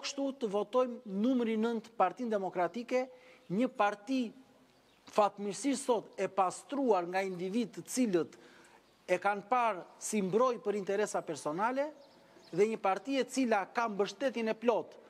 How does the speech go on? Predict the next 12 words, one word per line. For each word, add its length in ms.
të 140
aleatëve 600
strategjik 640
të 80
Shqipërisë, 560
siç 220
janë 140
Shtetet 200
e 80
Bashkuara 360
të 100
Amerikës, 560